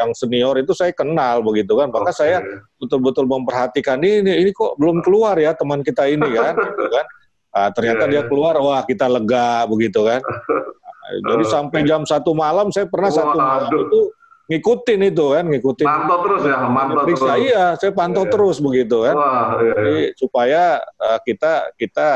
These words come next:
Speaker 1: apa namanya ya, tahulah perkembangannya dari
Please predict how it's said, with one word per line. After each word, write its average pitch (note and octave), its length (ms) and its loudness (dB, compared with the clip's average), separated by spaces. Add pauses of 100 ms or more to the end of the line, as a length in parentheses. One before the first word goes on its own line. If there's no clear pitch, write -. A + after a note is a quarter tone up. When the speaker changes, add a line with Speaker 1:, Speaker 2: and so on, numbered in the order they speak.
(160)
Speaker 1:
apa G2+ 360 -6
namanya A#2+ 440 -4
ya, G2+ 200 2
tahulah B2 560 0 (240)
perkembangannya A2 840 -2
dari G#2 400 0